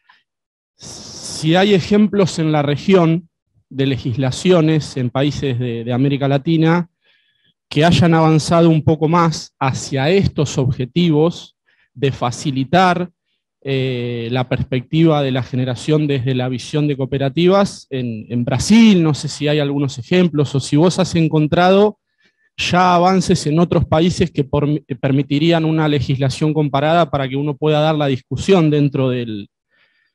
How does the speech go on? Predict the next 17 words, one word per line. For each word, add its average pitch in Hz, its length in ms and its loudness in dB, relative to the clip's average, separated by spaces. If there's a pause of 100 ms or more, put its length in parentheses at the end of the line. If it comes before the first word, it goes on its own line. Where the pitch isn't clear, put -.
(220)
del 135 220 0
debate 151 440 2
de 143 120 2
una, 143 400 2
de, 135 180 -6
de 139 120 -4
una 147 220 2
propuesta 143 440 -4
de 143 100 -2
ley. 190 440 0 (120)
Este, 131 720 -4
si - 200 -4
hay 185 160 2
ejemplos 208 580 2
que 156 120 -2
nos 147 160 0
permitan 175 720 0